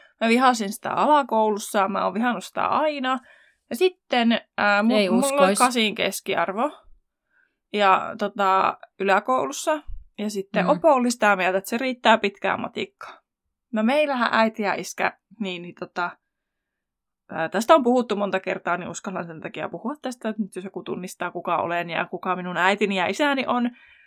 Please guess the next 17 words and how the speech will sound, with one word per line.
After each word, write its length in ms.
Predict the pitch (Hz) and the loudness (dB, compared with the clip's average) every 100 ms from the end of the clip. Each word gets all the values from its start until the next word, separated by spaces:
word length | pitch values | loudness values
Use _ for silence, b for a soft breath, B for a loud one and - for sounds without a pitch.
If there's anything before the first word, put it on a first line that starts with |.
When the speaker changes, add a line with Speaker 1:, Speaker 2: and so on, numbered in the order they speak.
| b _ | b _
Speaker 1:
niin, 400 | 202 196 190 185 185 - - 180 | -6 -2 -2 -2 -4 -6 -10 -8
ää, 480 | 180 180 180 180 - - 233 | -6 -4 -4 -4 -6 -6 0
he 80 | |
olivat 320 | 349 349 320 320 | 0 2 -2 -2
sit 160 | 285 | -6
sitä 340 | - 254 247 226 | -4 2 4 6
mieltä, 440 | 208 202 190 196 | 4 2 4 4
että 400 | 196 - - 196 | 2 -2 0 0
se 180 | 220 220 | 2 4
on 160 | 214 208 | 4 6
all 220 | 277 294 | 6 8
or 240 | - 233 226 | 8 4 6
nothing, 500 | 220 220 202 190 175 | 4 4 2 2 -2
että 300 | - 185 185 - - | -2 0 -2 -4 -4
pitkään 420 | 294 - 262 226 | -4 0 2 4
matikkaa 640 | 208 208 185 - 180 - | 2 0 -2 -2 -4 -2
vaan. 320 | 240 320 170 | 0 2 0